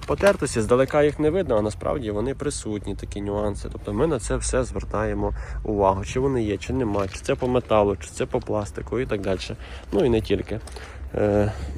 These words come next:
тому йдемо далі. Свіжа пропозиція зі Швейцарії — це Hyundai i тридцять в кузові універсал. На механіці простий атмосферний бензиновий двигун, але не зазначено який. Немає продавця поруч.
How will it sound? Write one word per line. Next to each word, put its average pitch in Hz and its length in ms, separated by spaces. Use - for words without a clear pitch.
тому 139 300
йдемо 120 280
далі. 101 160
Свіжа 143 200
пропозиція 135 680
зі 120 160
Швейцарії — 135 680
це - 160
Hyundai 113 600
i 107 120
тридцять 135 400
в - 60
кузові 127 360
універсал. 117 720
На 131 140
механіці 143 680
простий 135 360
атмосферний 120 680
бензиновий 120 520
двигун, 110 440
але 104 320
не 139 160
зазначено 117 640
який. 107 420
Немає 110 360
продавця 113 460
поруч. 147 440